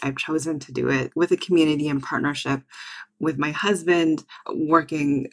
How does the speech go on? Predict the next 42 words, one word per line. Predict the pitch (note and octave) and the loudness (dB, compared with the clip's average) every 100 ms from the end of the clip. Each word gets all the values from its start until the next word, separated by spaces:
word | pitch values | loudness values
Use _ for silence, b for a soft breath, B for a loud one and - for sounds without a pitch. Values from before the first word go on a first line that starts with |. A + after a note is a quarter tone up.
| - | -10
closely | E3+ D#3+ D#3 - D3+ C#3 C#3 B2 | 0 0 0 -2 0 2 2 0
with | C3+ C#3+ C3 | -2 -4 -4
the | D#3+ D3 | 0 0
other | D3+ | 0
caretakers | C#3+ D#3 D#3 D3 C3+ D3 C#3+ | -6 -6 -6 -6 -4 -4 -2
of | C#3 | -4
our | C3 C3+ | -4 -6
children. | - D#3 C#3+ C#3 | -2 -2 0 2
We've | C#3+ C3+ C3+ - | 2 -2 -4 -14
since | - D3 C3 - - | -10 -8 -8 -12 -8
gone | C3+ C#3 C#3+ C3+ | -4 -2 -2 -2
to | - | -4
an | C3+ | -4
au | C#3 C#3 | -2 -6
pair. | - D3 C3+ C#3 C3+ B B B B B B _ | -6 -4 -2 -4 -10 B B B B B B _
That's | F#3+ F#3+ F#3+ | 4 4 2
how | E3+ C#3+ C3+ B2 | 4 4 4 2
I | - - | 0 -4
manage. | - - - - - - | -4 -4 -4 -4 0 2
I | - | 2
don't | D#3+ C#3+ - | 2 0 -2
know | D#2+ | -4
if | - | -4
I | - - | -6 -8
ever | - G1+ - - - b b b b - | -4 -2 -4 -6 -14 b b b b -10
truly | - - E3+ E3 D3 C#3 C#3 C#3+ C#3 - | -10 0 4 4 4 0 0 0 -4 -4
find | D#3 C#3+ D3 G1+ G1+ - - | 0 0 -2 -6 -8 -10 -4
balance, | C#3 C3+ B2+ - - - | 0 0 0 -6 -8 2
but | E3 | 4
I | E3+ | 4
would | F3 | 2
hope | - - - A3+ A3 A3 - | -2 -10 6 8 8 4 0
that | D#3 C#3+ C#3+ - | 2 2 -2 -4
in | E3+ D3+ | -2 -2
this | D#3 - | -4 2
new | D#3+ | 2
way | D3 C#3+ | 2 0
of | C#3+ C3+ | 0 0
working, | D3 C#3 C3+ C3 B2+ | -2 0 -2 0 2
we | C#3+ | 0
at | - D3+ | 0 0
least | D3+ C3 - - | 0 -2 -6 -10